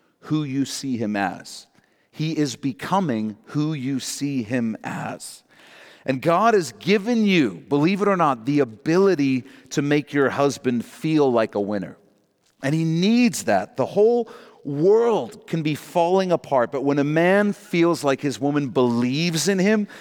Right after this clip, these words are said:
and is proud of him, most of the time, that's enough.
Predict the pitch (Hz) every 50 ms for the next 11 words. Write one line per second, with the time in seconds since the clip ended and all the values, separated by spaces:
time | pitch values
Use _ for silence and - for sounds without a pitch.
0 | - - - 127 135 131 127 - - - 160 156 175 185 202 185 160 202 220 208
1 | 190 165 170 214 226 - - 214 202 190 - - 180 175 175 170 170 170 165 165
2 | 156 _ _ - - - - - _ _ - 131 131 - - 135 135 135 101 85
3 | - - _ _